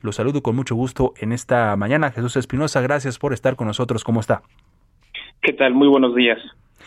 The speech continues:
Speaker 1: Buenos días, Juan Pablo. Gracias por, por, por tomar la comunicación, eh, temprano en Bitácora de Negocios. Estábamos dando un poco el contexto, lo que también, eh, ya adelantaba o lo que decía el, eh, presidente de la antad sobre esta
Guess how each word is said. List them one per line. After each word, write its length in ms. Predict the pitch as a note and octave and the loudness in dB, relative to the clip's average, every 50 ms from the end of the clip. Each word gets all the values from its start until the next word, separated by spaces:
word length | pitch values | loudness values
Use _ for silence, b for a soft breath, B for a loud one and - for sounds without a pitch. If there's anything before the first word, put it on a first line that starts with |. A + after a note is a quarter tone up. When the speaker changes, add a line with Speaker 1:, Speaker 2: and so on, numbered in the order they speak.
| B B B B B | B B B B B
Speaker 1:
Buenos 260 | C#3 D3+ D3 C#3+ C3 | 0 0 2 2 2
días, 260 | D3 D#3 D3+ D3 - | 2 2 2 2 2
Juan 160 | - C3 B2+ | 0 -2 0
Pablo. 260 | - D3 C#3+ C#3 C#3 B2+ | 0 0 0 0 0 0
Gracias 340 | B2+ C3+ C3 C3+ C3 B2 | 0 0 0 -2 -4 -6
por, 300 | - - A#2 A2+ A2+ A2+ | -6 -4 -4 -4 -4 -4
por, 220 | - A2+ G#2+ G#2 - | -4 -4 -4 -4 -4
por 320 | - G#2+ G#2+ G#2 G#2+ G2+ | -6 -6 -4 -6 -6 -8
tomar 260 | - G#2+ G#2+ A#2 A#2+ | -6 -4 -4 -2 -2
la 80 | B2+ B2 | -2 -2
comunicación, 640 | - A2 G#2 G#2 G2+ G#2 - - B2 C3 C3+ B2+ b b b b b b b | -2 -2 -4 -4 -4 -6 -4 -2 0 0 0 0 b b b b b b b
eh, 200 | G2+ G2+ G2+ G2 | -8 -6 -6 -2
temprano 440 | - A#2 A2+ A#2 A#2 C#3 C#3+ C#3+ C3 | 0 0 2 2 2 2 0 0 0
en 60 | A#2 G#2+ | -2 -4
Bitácora 360 | G#2 G#2 B2 A#2 - A#2 A2+ | -4 -4 -2 -2 0 0 0
de 100 | A2 G#2+ | 2 0
Negocios. 520 | A2+ A#2 C3+ D#3 D3 - D#3+ D#3 D3 - b b b b - | 2 2 2 2 2 2 0 0 -2 -4 b b b b -8
Estábamos 400 | - - C#3+ C#3+ C#3+ C#3 B2+ A2+ | -2 0 0 2 2 0 0 0
dando 240 | C3 C3+ C3 C#3 | 0 0 0 0
un 80 | C3 A#2+ | -2 -2
poco 280 | - C3+ B2+ - - B2 | -2 -4 -4 -4 -4 -4
el 100 | A2 - | -4 -4
contexto, 680 | - A2 G#2+ G#2 - C#3 C3+ - - - - C3 B2 b b b b b b | -4 -4 -4 -2 -2 -2 -2 -4 -6 -4 -4 -4 -4 b b b b b b
lo 160 | - G#2 G2 | -8 -8 -8
que 180 | - - G#2+ G2+ | -6 -6 -6 -6
también, 540 | G2+ - G2+ G#2 A2 A#2 B2 C3 C3 C3 B2+ A#2+ | -4 -4 -4 -2 -2 0 0 0 2 2 2 2
eh, 140 | A2 G2+ F#2+ G2+ | 0 -2 -4 -4
ya 760 | A2+ A#2 A#2 A#2+ A#2+ A#2 A2 - - A2+ G#2 G2 F#2+ F#2+ | -2 -2 0 0 0 -2 -2 -2 -4 -6 -6 -6 -8 -8
adelantaba 800 | F#2+ F#2+ G2 G2 F#2+ G2 G2 - C#3+ D3 C#3+ C3+ B2+ B2 A#2+ - | -8 -8 -8 -6 -8 -6 -2 0 0 2 2 0 0 -2 -4 -6
o 140 | - A2 G#2 | -8 -10 -10
lo 140 | G2+ G2+ G2 | -10 -10 -10
que 100 | - G2+ | -8 -8
decía 640 | G2 G2 F#2+ - - - B2 B2 B2 A#2+ A2+ G#2+ - | -8 -8 -10 -10 -10 -6 -4 -2 -2 -2 -2 -4 -6
el, 180 | A#2+ A2 G2+ G2+ | -8 -8 -8 -6
eh, 120 | G2 F#2+ - | -8 -8 -8
presidente 840 | - G2+ G2 - A2 A2 A#2 A#2+ - A#2 A2+ A2 G#2+ G2+ G2+ G2+ G2+ | -10 -10 -8 -6 -6 -6 -6 -6 -4 -4 -4 -4 -4 -4 -6 -6 -6
de 80 | G2+ | -6
la 100 | G2+ G2+ | -6 -6
antad 320 | G#2 G#2+ - - C#3+ - - - | -6 -4 -2 -2 -2 -2 -4 -6
sobre 260 | - G#2+ G2 A#2 B2 | -8 -6 -6 -6 -6
esta 300 | - - C3+ B2+ A#2+ | -4 -2 -2 -2 -2